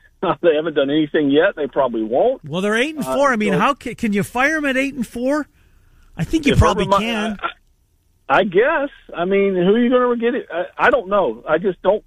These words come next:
Speaker 1: know. Everybody's talking about it's not good enough. It's not good. I mean,
Speaker 2: Yeah.
Speaker 1: they're, they're in a mess.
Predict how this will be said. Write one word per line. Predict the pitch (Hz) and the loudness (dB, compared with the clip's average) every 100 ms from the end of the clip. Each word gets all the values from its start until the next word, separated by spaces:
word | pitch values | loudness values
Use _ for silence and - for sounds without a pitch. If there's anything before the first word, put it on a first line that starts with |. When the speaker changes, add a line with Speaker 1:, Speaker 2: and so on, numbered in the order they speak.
| - | -8
Speaker 1:
know. | 165 175 151 | 0 2 2
Everybody's | 180 196 190 | 2 2 0
talking | - 196 202 | -2 -4 -2
about | 175 175 160 | 0 0 -2
it's | - | -4
not | 160 165 | -4 -2
good | 165 175 | 0 2
enough. | 147 139 | 2 0
It's | 123 - | -2 -6
not | 156 | -4
good. | 151 160 | 0 0
I | |
mean, | 156 147 139 - _ _ _ | 2 0 -2 -4 _ _ _
Speaker 2:
Yeah. | 117 110 123 _ - _ _ _ - | -12 -12 -12 _ -20 _ _ _ 0
Speaker 1:
they're, | 160 180 | 0 2
they're | 185 269 | 2 2
in | 202 | 0
a | |
mess. | 147 151 131 | 0 0 0